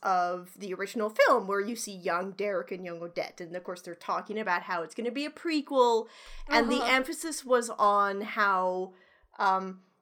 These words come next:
Speaker 1: this was, this was going to show the events that led up to the story in the original film. And I figured that because the series had aged up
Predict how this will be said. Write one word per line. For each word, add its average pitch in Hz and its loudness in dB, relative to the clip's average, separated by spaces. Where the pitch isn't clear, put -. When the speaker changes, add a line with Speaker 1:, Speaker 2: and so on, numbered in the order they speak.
Speaker 1:
this 294 2
was, 285 -4
this 392 2
was 320 -2
going 311 4
to 254 -6
show 269 2
the 262 2
events 226 4
that 214 2
led 220 6
up 220 2
to 240 -8
the 208 -8
story 190 -4
in 196 -6
the 220 -2
original 180 -8
film. 208 0
And 302 4
I 587 10
figured 262 6
that 226 4
because 359 4
the 440 -2
series 320 0
had 240 4
aged 226 2
up 214 2